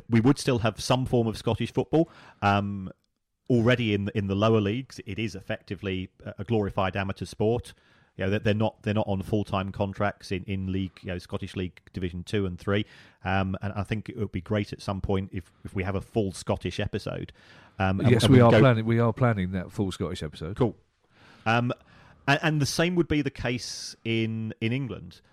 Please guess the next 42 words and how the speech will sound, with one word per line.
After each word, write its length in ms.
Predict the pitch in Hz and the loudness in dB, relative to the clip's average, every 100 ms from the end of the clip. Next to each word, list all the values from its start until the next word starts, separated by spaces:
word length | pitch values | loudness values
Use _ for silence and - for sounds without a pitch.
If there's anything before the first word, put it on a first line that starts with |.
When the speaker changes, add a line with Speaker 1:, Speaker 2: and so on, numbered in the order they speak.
| _ - | _ -2
Speaker 1:
Um, 460 | 98 101 98 95 90 _ _ _ _ _ | -2 -2 -4 -12 -18 _ _ _ _ _
the 140 | 110 113 | -6 -2
likes 440 | 120 123 - - - | 0 0 -4 -14 -4
of 420 | 104 92 - - _ _ | -2 -2 -6 -20 _ _
Forest 500 | _ 107 101 104 - | _ -4 -4 -6 -12
and 160 | 90 92 | -14 -6
Derby 380 | 98 98 98 95 | -4 -4 -6 -8
and 100 | 92 | -6
Leeds, 460 | 98 113 110 - - _ _ _ _ _ - | -6 -6 -8 -14 -18 _ _ _ _ _ -10
to 100 | 123 | -6
a 40 | |
certain 260 | - 131 87 | -2 -4 -6
extent, 360 | - 120 - | -6 -6 -4
they 120 | 113 | -4
would 120 | 117 113 | -4 -4
fill 180 | 117 117 | -2 -2
the 80 | |
vacuum 640 | 113 123 - 120 117 117 101 - | -2 -6 -6 -6 -6 -8 -12 -12
if, 240 | 113 - _ _ _ _ - | -12 -12 _ _ _ _ -18
if 160 | 107 | -16
the 80 | - | -12
Big 240 | 104 120 - | -10 -10 -8
Six 320 | 123 - - | -12 -12 -16
decide 420 | 110 113 117 107 | -16 -10 -10 -10
to 260 | - 120 113 _ _ _ _ | -8 -6 -6 _ _ _ _
go 140 | - 110 | -6 -4
off 120 | - | -4
and 100 | 113 | -8
form 220 | 123 117 | -6 -4
their 100 | 113 | -4
own 220 | 117 113 113 - _ | -6 -6 -12 -20 _
special 340 | - 143 - 113 | -12 -10 -6 -6
little 160 | 107 | -6
gang, 340 | 104 113 117 113 _ _ - | -4 -4 -4 -8 _ _ -10
uh, 180 | 107 110 | -6 -4
and 140 | 113 107 | -4 -6
play 180 | 120 110 | -4 -4
against 300 | 110 110 - | -4 -8 -6
Bayern 220 | 110 107 | -6 -6
and 200 | 107 104 | -6 -6
Real 240 | 110 107 107 | -4 -4 -4
Madrid 400 | 104 - 113 | -6 -6 -8